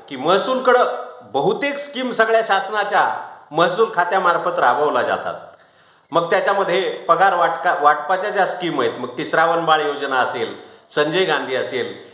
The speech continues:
इंदिरा गांधी निराधार भूमिहीन शेतमजूर योजना, योजना असेल, दारिद्र्य रेषा असेल, प्रत्येक योजनेमध्ये पहिलं काय असायचं, आमच्या लहानपणी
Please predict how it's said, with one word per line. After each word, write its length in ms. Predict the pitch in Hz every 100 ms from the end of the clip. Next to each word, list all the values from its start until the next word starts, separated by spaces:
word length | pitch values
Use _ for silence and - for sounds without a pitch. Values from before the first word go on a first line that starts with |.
| -
इंदिरा 400 | 131 156 175 185
गांधी 560 | 180 165 165 170 165 -
निराधार 500 | 131 143 160 165 160
भूमिहीन 380 | 139 151 151 156
शेतमजूर 540 | 151 139 - 151 156 147
योजना, 320 | 123 123 117 110
योजना 400 | 123 123 160 156
असेल, 360 | 104 117 101 98 - - - -
दारिद्र्य 520 | 117 139 160 185 185
रेषा 320 | 156 135 156
असेल, 340 | 131 - 117 - - - - _ _ _ _
प्रत्येक 840 | 220 233 - - - 262 285 302 302
योजनेमध्ये 1300 | 277 - 202 247 247 262 269 196 180 233 - - - - - _ _ _ _ _ _ _ _ _ _ _ _ _ _ -
पहिलं 260 | 202 226 294
काय 240 | 285 240
असायचं, 380 | - 175 160 147
आमच्या 320 | 143 - 233
लहानपणी 580 | 208 196 202 196 160